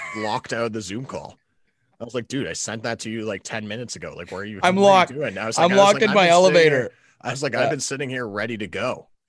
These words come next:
Speaker 2: They, they were just like, "Yo, come on, like, can we fire this up?" I was like, "Dude, I sent you the invitation
Speaker 1: <laughs>
Speaker 2: ten minutes
Speaker 1: Slow
Speaker 2: ago."
Speaker 1: start. I'm on Masters. I'm on Masters
Speaker 2: Yeah,
Speaker 1: time
Speaker 2: maybe,
Speaker 1: right now.
Speaker 2: maybe, maybe you should have had a smoothie this morning. You're, you're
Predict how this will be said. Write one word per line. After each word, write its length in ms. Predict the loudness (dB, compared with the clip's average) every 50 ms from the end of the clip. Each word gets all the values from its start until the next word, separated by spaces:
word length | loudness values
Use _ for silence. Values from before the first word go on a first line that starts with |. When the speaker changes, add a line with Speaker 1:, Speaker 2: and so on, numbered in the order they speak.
| _ _ _ -8
Speaker 2:
They, 340 | -6 -4 -2 -2 -2 -4 -6
they 260 | -8 -8 -6 -6 -6
were 100 | -6 -8
just 200 | -8 -8 -8 -8
like, 200 | -8 -8 -8 -8
"Yo, 200 | -6 -6 -6 -6
come 180 | -8 -10 -12 -10
on, 160 | -10 -10 -10
like, 140 | -12 -12 -12
can 100 | -12 -12
we 80 | -14
fire 260 | -12 -10 -8 -8 -8
this 200 | -8 -10 -12 -10
up?" 180 | -12 -12 -10 -10
I 40 | -10
was 100 | -10 -10
like, 140 | -12 -12 _
"Dude, 180 | -14 -12 -12 -12
I 60 | -12
sent 260 | -12 -12 -12 -12 -12
you 100 | -14 -14
the 120 | -12 -12 -12
invitation 720 | -12 -12 -14 -14 -12 -12 -12 -12 -10 -10 -12 -12 -14 -18 _ _ _ _ _ 0
Speaker 1:
<laughs> 380 | 0 0 -2 -6 -12 -2 2 4 4 4 2 -2 _ _ -2 0 2 0 0 -2 -8 -10 -6
Speaker 2:
ten 200 | -4 -4 -4 -4
minutes 240 | -4 -2 -2 -2 2
Speaker 1:
Slow 200 | 4 6 6 4
Speaker 2:
ago." 20 |
Speaker 1:
start. 460 | 4 4 6 8 8 8 6 4 2 _
I'm 140 | 2 4 6
on 160 | 6 4 4
Masters. 600 | 4 4 4 2 0 0 -2 -4 -4 -4 -6 -6
I'm 160 | -8 -6 -4
on 140 | -4 -4 -4
Masters 480 | -6 -6 -8 -8 -10 -10 -12 -14 -12 -10
Speaker 2:
Yeah, 100 | -10 -8
Speaker 1:
time 60 | -8 -6
Speaker 2:
maybe, 80 | -6
Speaker 1:
right 160 | -6 -6 -6 -6
now. 120 | -6 -6
Speaker 2:
maybe, 300 | -6 -6 -8 -8 -10 -10
maybe 240 | -10 -10 -8 -8 -8
you 100 | -8 -8
should 160 | -8 -8 -8
have 80 | -8 -8
had 100 | -8 -8
a 40 |
smoothie 440 | -10 -10 -12 -12 -12 -14 -12 -12 -14
this 200 | -12 -12 -14 -14
morning. 280 | -14 -14 -14 -14 -14 -14
You're, 140 | -14 -14 -14
you're 160 | -16 -16